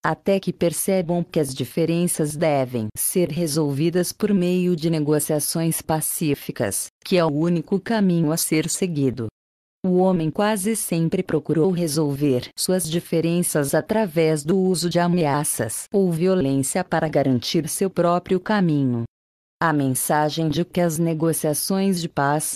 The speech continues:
são a única forma de alcançar uma solução pacífica está apenas começando a ser aceita, de forma que muitas pessoas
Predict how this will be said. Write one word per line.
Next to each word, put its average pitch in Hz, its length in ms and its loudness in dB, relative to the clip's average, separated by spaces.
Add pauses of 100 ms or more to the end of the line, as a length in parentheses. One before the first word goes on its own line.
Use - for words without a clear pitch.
são 202 260 0
a 151 60 0
única 170 360 0
forma 175 540 2
de 156 100 -2
alcançar 160 680 0
uma 139 180 2
solução 185 720 -2
pacífica 151 960 -2
está 165 480 0
apenas 185 560 0
começando 160 720 0
a 180 60 0
ser - 260 0
aceita, 151 640 0 (180)
de 175 220 0
forma 185 400 0
que - 160 -2
muitas 160 500 2
pessoas 185 800 0